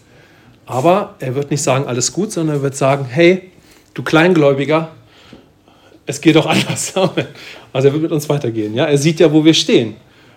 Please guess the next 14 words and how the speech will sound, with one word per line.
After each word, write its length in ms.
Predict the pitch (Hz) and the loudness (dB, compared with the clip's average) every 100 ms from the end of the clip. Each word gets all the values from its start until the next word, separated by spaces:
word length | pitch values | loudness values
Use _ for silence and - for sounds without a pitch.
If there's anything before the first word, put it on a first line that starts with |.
| _ _ | _ _
Also 260 | 143 143 139 | -2 0 2
wenn 340 | 156 156 165 | 2 0 -2
du 180 | 135 196 | -2 0
selber 580 | 156 185 240 175 180 165 | 2 4 4 4 2 -2
um 180 | 151 139 | -6 -2
Worte 280 | 170 175 | -2 -2
des 160 | 147 139 | -6 -4
Glaubens 320 | 147 202 208 | -2 -4 -4
bittest 320 | - 147 - | -8 -8 -8
und 60 | 143 | -4
dabei 180 | 147 143 | -4 -2
richtig 340 | 156 165 - | -4 -6 -6
mutig 380 | 175 240 139 - | -6 -6 -8 -6
bist, 400 | 123 202 - | -4 -4 -6